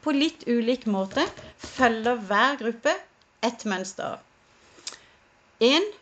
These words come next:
intro til tema pluss hvorfor i plenum. To, å ta stilling til ulike deltemaer i smågrupper.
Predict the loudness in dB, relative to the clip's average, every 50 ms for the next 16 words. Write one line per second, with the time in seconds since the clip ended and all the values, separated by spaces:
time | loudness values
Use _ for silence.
0 | _ _ _ 0 2 2 2 2 0 -2 -2 -2 -2 -4 -4 -2 -2 -2 0 2
1 | 2 4 2 2 2 0 -2 -2 -2 -2 -8 -10 -2 0 0 0 0 -2 -10 -6
2 | -4 -2 -2 -4 -6 -14 _ -20 -20 _ _ _ _ -8 -8 -6 -2 0 2 4
3 | 4 4 4 2 0 -2 -6 -14 _ _ _ _ _ _ _ _ _ _ _ _
4 | _ _ -6 -4 -2 0 0 -2 -4 -6 -10 _ _ _ _ -10 -6 -4 -4 -4
5 | -2 0 0 2 4 4 2 2 2 0 -2 -2 -2 0 0 -2 -2 -2 -2 -2
6 | 0 -2 -2 -2 -2 -2 -2 -2 0 2 2 2 0 0 -4 -6 -6 -8 -6 -6
7 | -6 -6 -6 -6 -6 -8 -4 -2 -2 -2